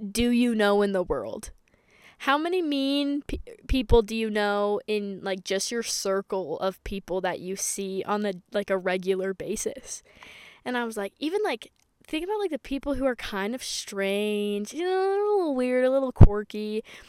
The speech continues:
Like, think about those people. Think about people who do talk a lot or people who may be a little bit annoying. Like,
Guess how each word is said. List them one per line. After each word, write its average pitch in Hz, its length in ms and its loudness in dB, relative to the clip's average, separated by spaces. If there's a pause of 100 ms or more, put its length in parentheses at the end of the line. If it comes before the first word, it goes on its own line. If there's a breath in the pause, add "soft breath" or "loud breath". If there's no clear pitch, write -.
(240 loud breath)
Like, 302 220 -4 (160)
think 226 180 -4
about 285 240 0
those 427 260 4
people. 190 480 -4
Think 294 200 -2
about 370 220 2
people 247 260 2
who 233 140 -6
do 214 220 -6
talk 196 320 -8
a 202 40 -6
lot 185 320 -6
or 233 100 -4
people 277 300 -8
who 311 140 -12
may 302 260 -6
be 302 160 -6
a 294 60 -4
little 294 140 -4
bit 285 160 0
annoying. 277 420 -6
Like, 233 220 -2